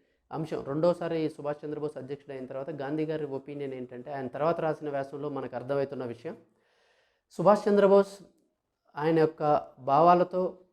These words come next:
ఆ, ఆయన యొక్క ఆలోచనలతో కొంతవరకు నేను ఏకీభవించను, కానీ ఆయన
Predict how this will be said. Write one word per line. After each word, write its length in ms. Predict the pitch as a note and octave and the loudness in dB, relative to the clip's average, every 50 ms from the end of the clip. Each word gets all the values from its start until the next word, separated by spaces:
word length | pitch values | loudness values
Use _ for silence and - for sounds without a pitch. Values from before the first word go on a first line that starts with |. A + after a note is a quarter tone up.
| _ _ _ _ - | _ _ _ _ -14
ఆ, 360 | E3 C#3 C#3 C#3 C3+ C3+ C3+ B2+ | -10 -8 -6 -4 -4 -2 -2 0
ఆయన 220 | C3+ C#3 C#3+ C#3+ | 0 0 2 2
యొక్క 280 | D3 C#3+ C#3+ - - D3 | 2 0 0 -6 -6 -4
ఆలోచనలతో 720 | C#3 B2+ C#3 D3+ E3 E3 E3 E3+ E3 D#3+ D#3+ E3+ F3 D#3+ | -2 0 2 2 2 0 0 -2 -2 -2 -2 -2 -2 -4
కొంతవరకు 520 | - - - D#3+ D#3 E3+ D#3+ E3 F3 F3+ | -4 -6 -10 -6 -2 0 2 0 0 0
నేను 180 | F#3+ F3+ E3+ D3+ | -2 -2 0 4
ఏకీభవించను, 1000 | C#3+ D#3 D#3 D#3 F#3 E3 D#3 D#3 C#3 C3+ C3 B2+ - C#3 B2+ C3+ C#3 C3+ A#2 - - _ _ _ _ _ _ _ _ _ _ _ - - | 4 4 4 2 0 2 2 2 0 0 -4 -6 -6 -6 -4 -4 -4 -4 -6 -8 -14 _ _ _ _ _ _ _ _ _ _ _ -8 -4
కానీ 440 | F#3 G3 G3+ G#3 F#3+ F3+ G#3+ A#3+ - - _ _ _ _ _ _ | -2 2 4 4 4 2 0 -4 -12 -16 _ _ _ _ _ _
ఆయన 140 | D#3 D3+ D3+ | -10 -8 -8